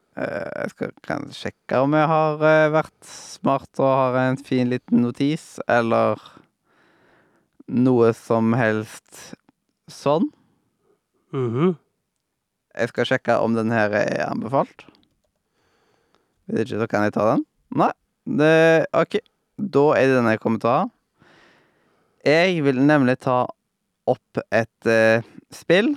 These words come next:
Speaker 1: som det har vært ute i noen år, og det er jo ifra kategorien, ehm,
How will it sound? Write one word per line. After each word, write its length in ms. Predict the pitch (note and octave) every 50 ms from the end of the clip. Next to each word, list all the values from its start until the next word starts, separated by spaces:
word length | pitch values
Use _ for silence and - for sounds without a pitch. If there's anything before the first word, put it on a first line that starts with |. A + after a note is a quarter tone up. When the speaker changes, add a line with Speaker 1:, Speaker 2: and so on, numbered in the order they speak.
| - - -
Speaker 1:
som 300 | - - C3+ B2+ B2+ B2+
det 360 | B2+ B2+ C3 C3+ - - C4+ -
har 180 | C3 A#2 A#2 B2+
vært 140 | - C#3
ute 140 | C3 - - A2+
i 220 | A2 G#2+ A2 A2 A2
noen 220 | A2 A2+ A2+ A#2 C3
år, 200 | E3 G#3 - - - - - - _ _ _ _ _ _ _ _ _ _
og 580 | - - F#2 A2+ A#2 A2+ A2+ A2+ A2+ A2+ A2+ A2+
det 120 | - A#2+ A2+
er 220 | - - A#2 A2 -
jo 80 | B2
ifra 520 | - - - A2 - - - - G#2 G#2 G#2+
kategorien, 1080 | - - G#2 G#2+ - A2 G#2 A2+ A2+ G#2+ - - - - - - - - A#2 - - -
ehm, 300 | - - - - -